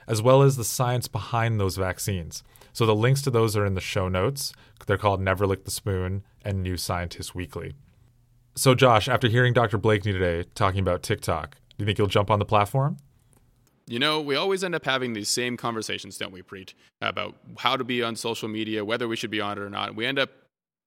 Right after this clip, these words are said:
Speaker 2: coming around to the point that, yeah, we should probably be on there because of the platform's extensive reach. However, anyone who knows me would probably know that I'm notoriously skeptical and have my own hesitance about being on social media.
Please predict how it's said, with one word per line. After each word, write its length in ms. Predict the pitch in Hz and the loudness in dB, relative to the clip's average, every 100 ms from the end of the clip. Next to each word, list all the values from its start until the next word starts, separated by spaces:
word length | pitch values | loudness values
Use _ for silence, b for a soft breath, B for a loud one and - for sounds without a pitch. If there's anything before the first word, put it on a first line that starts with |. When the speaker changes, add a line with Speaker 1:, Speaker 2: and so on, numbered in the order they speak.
| _ | _
Speaker 2:
coming 260 | - 147 139 | -6 -4 -2
around 240 | 123 120 | -2 -2
to 80 | 117 | -2
the 80 | 110 | -8
point 260 | - 110 104 | -6 -6 -6
that, 140 | 110 | -4
yeah, 240 | 185 180 175 B - | -2 -2 -4 B -10
we 80 | 139 | -6
should 160 | 160 | -4
probably 240 | 208 214 190 | -4 -6 -6
be 180 | 151 | -4
on 180 | 135 131 | -2 -2
there 140 | 123 113 | -4 -6
because 400 | 127 - 143 143 | -8 -6 -6 -6
of 160 | 131 | -8
the 380 | 123 117 113 110 _ _ _ | -8 -6 -6 -10 _ _ _
platform's 380 | 123 120 113 107 | -4 -4 -6 -10
extensive 540 | 101 - 104 98 95 98 | -10 -8 -10 -10 -14 -16
reach. 380 | 90 73 - b b b b - | -16 -12 -12 b b b b -4
However, 380 | 185 151 147 | -2 0 0
anyone 320 | 143 160 202 208 | 0 0 -2 -2
who 80 | |
knows 240 | 190 160 143 | 0 -2 -2
me 240 | 151 147 | -4 -4
would 160 | 135 120 | -4 -4
probably 340 | 143 147 139 | -2 -2 -2
know 280 | 123 120 117 | -2 -2 -2
that 140 | 110 | -4
I'm 200 | 110 107 | -6 -6
notoriously 400 | 107 104 156 151 | -6 -4 -4 -4
skeptical 600 | 127 123 117 113 117 104 110 | -6 -6 -6 -6 -6 -6 -6
and 200 | 117 110 | -8 -2
have 180 | 143 143 | -2 0
my 140 | 131 | -2
own 160 | 139 131 | -2 -2
hesitance 580 | 117 104 - 98 - - | -4 -4 -10 -6 -6 -6
about 400 | 117 110 98 107 | -6 -6 -6 -8
being 180 | 110 | -8
on 120 | 104 101 | -10 -12
social 280 | 101 107 | -12 -12
media. 360 | 98 92 85 | -16 -18 -18